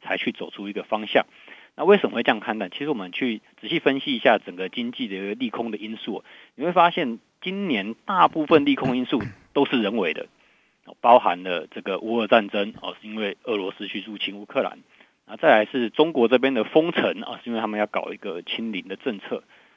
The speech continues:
那再来最影响最大的就是美联储的这个升息加息的一个政策，这也是美联储的一个，呃，要加这么快是他们可以去调整，他们步伐其实是可以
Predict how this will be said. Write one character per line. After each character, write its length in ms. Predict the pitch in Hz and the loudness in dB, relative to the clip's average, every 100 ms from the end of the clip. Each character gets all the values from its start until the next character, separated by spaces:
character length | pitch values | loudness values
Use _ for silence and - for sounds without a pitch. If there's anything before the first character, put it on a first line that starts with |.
| _ | _
那 80 | 120 | 6
再 140 | 160 | 10
来 140 | 117 | 10
最 300 | 113 160 123 113 | 6 2 2 0
影 160 | 120 143 | -6 0
响 220 | 117 98 | 0 0
最 180 | 165 123 | -2 -2
大 300 | - 135 101 | 0 2 2
的 160 | 95 | 0
就 180 | - 104 | -4 -6
是 140 | - | -4
美 180 | 104 95 | -6 -4
联 220 | 90 101 | -2 -4
储 160 | 113 123 | -6 -8
的 120 | 104 | -8
这 120 | 98 | -8
个 200 | 104 101 90 | -4 -4 0
升 180 | 143 160 | 0 0
息 200 | - 95 | -4 -8
加 220 | - 127 | 2 2
息 180 | 127 92 | 2 -6
的 80 | 104 | -6
一 20 | |
个 60 | 113 | -4
政 200 | 117 98 | -4 -6
策， 180 | 90 - | -10 -6
这 120 | 170 | -2
也 180 | 123 90 | -2 -2
是 100 | - | -4
美 180 | 113 98 | -4 -4
联 220 | 85 90 | -4 -4
储 260 | 113 - 92 | -4 -6 -6
的 200 | 95 95 | -4 -2
一 80 | 98 | -2
个， 320 | 104 92 - _ _ | -2 -2 -4 _ _
呃， 340 | 92 69 69 _ _ _ - | -6 -6 -8 _ _ _ -4
要 140 | 131 | -4
加 200 | - 151 | 6 6
这 120 | - | 6
么 120 | 156 | -4
快 260 | 101 - 101 | 0 2 0
是 100 | - | 0
他 100 | 117 | -6
们 220 | 101 98 101 | -6 -10 -12
可 140 | - | -8
以 20 | |
去 140 | 113 110 | -8 -4
调 240 | - 101 | -4 -2
整， 160 | 127 - | -4 -4
他 80 | 156 | -2
们 100 | 165 | 0
步 200 | 220 143 | 2 2
伐 160 | 92 | 2
其 160 | 92 98 | 0 -4
实 40 | - | -8
是 60 | - | -4
可 160 | 107 | -2
以 180 | 101 95 | -2 -6